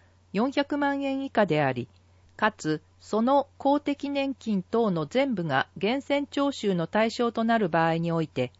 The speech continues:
公的年金等にかかる雑所得以外の所得金額が二十万円以下であるときは、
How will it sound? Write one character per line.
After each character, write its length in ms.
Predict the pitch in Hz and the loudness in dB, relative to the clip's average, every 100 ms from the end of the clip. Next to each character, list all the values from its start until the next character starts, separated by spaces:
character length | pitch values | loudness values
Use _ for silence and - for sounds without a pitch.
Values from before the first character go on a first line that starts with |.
| _ _ _ _ | _ _ _ _
公 180 | - 269 | -2 0
的 260 | 294 285 277 | 0 -2 -2
年 200 | 277 277 | -2 -2
金 240 | 220 202 | -2 -2
等 300 | - 233 220 | 0 0 2
に 100 | 185 | 0
か 160 | - 180 | 0 0
か 160 | 196 | 2
る 220 | 165 156 - | 2 0 0
雑 240 | 175 170 - | 0 0 -2
所 160 | 285 | -4
得 280 | 277 277 277 | -4 -4 -4
以 80 | 277 | -2
外 280 | 277 233 170 | 2 2 2
の 100 | 160 | -2
所 140 | 170 | -2
得 260 | 220 208 226 | -2 -2 -4
金 240 | 226 214 | -2 0
額 300 | 160 - 143 | 0 -2 -6
が 160 | 139 - - | -4 -6 -4
二 140 | 170 180 | -4 -2
十 200 | 269 277 | -2 0
万 280 | 269 269 | 0 -2
円 180 | 262 262 | -4 -6
以 80 | 269 | -2
下 140 | 226 | -2
で 120 | 185 180 | 2 2
あ 80 | |
る 80 | 180 | 0
と 140 | - 135 | -4 -6
き 140 | 139 | -2
は、 160 | 120 | -4